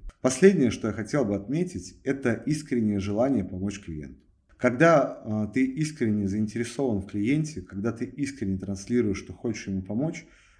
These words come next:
люди это чувствуют. Да, очень сложно, то есть это, ну, не почувствовать, не увидеть, да, когда тот человек, который с тобой работает, тобой интересуется. И если у вас особенно дорогие услуги, как это у меня,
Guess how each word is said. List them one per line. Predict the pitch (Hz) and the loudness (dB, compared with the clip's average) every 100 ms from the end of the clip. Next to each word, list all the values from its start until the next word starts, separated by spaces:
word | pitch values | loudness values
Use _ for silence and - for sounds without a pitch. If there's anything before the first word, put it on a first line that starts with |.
| - | 2
люди | 143 170 | 4 4
это | 165 | 2
чувствуют. | - 185 180 - - - _ - | 0 -4 -4 -10 -14 -14 _ -2
Да, | 110 135 107 | 6 8 6
очень | - 151 156 131 | 4 0 0 -2
сложно, | - 127 160 160 127 | -2 0 2 2 0
то | 101 98 | 0 -2
есть | 92 120 | -2 -4
это, | 110 107 | -4 -2
ну, | 101 104 104 123 | 0 0 2 2
не | 104 101 107 | 2 4 2
почувствовать, | 110 107 143 147 110 95 | 0 -2 -2 -2 -4 -4
не | 101 | -2
увидеть, | 98 95 117 113 - - - - - - | 0 2 2 2 -4 -12 -20 -20 -12 0
да, | 104 117 | 6 6
когда | 117 92 104 104 98 95 90 - | 4 -2 2 2 2 2 -2 0
тот | 123 117 | 0 0
человек, | 113 113 113 | 0 0 -2
который | 110 113 107 | -4 -2 -2
с | |
тобой | 107 101 | -2 -4
работает, | 104 104 139 139 90 | -2 0 -2 -2 -6
тобой | 92 98 101 | -4 -2 0
интересуется. | 98 92 90 - 82 78 - _ _ - - - | -2 -4 -10 -10 -12 -12 -18 _ _ -20 -20 -10
И | 101 | 0
если | 110 139 131 | 2 4 2
у | 131 | 2
вас | 127 | 2
особенно | 117 - 143 123 107 95 | -2 -2 0 2 2 0
дорогие | 98 101 104 110 | -2 -4 -2 -2
услуги, | 95 - 135 156 | -2 -4 -4 -4
как | 107 98 | -6 -10
это | 101 - | -4 -2
у | |
меня, | - 98 101 98 | 0 2 0 -4